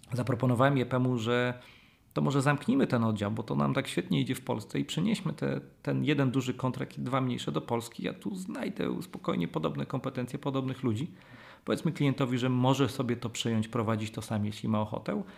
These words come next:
albo, albo przenieść to z nami do Polski. Tak, zrobimy to w fair play jak najbardziej, damy sobie na to rok czasu, damy ludziom możliwość, bardziej ustawimy to tak, że damy ludziom możliwość znalezienia alternatywnej pracy, tak?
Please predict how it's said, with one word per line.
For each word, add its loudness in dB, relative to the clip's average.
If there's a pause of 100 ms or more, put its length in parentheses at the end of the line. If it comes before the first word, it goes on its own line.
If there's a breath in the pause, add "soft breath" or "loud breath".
(380 loud breath)
albo, 2
albo 0
przenieść -2
to 0
z -4
nami 2
do 2
Polski. 0
Tak, 0
zrobimy 4
to 0
w -4
fair 2
play 6
jak -2
najbardziej, 2
damy 2
sobie -2
na 2
to -2
rok -4
czasu, -2
damy 2
ludziom 0
możliwość, 0
bardziej 0
ustawimy 0
to -2
tak, -4
że -2
damy 2
ludziom 2
możliwość 2
znalezienia 0
alternatywnej -2
pracy, 0
tak? -2